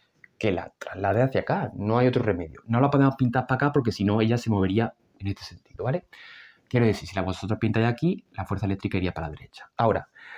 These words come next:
aparte de esa fuerza tenéis que pintar todas las fuerzas que intervienen, no solamente la fuerza eléctrica, sino todas. Y hay otra fuerza que se llama fuerza peso, que lo genera el campo gravitatorio,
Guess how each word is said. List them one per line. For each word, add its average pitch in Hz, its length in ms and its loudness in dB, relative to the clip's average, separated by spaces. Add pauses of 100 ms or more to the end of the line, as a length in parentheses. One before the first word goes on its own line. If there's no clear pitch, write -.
(240)
aparte 165 340 2
de 185 60 10
esa 175 160 2
fuerza 156 240 0
tenéis 139 180 4
que 143 80 0
pintar 135 420 0
todas 180 240 6
las 170 180 4
fuerzas 139 300 2
que - 80 -2
intervienen, 95 500 0
no 117 60 0
solamente 120 400 2
la 98 120 2
fuerza 101 600 -2
eléctrica, 139 480 0
sino 110 320 0
todas. - 300 2 (260)
Y 104 120 0
hay 110 100 4
otra 147 180 2
fuerza 151 540 0 (720)
que 107 100 -4
se 95 100 -2
llama 104 300 2
fuerza 110 420 0
peso, 131 440 2 (1700)
que 92 140 0
lo 92 380 0
genera 95 280 -2
el 107 80 -4
campo 101 320 -2
gravitatorio, 110 680 0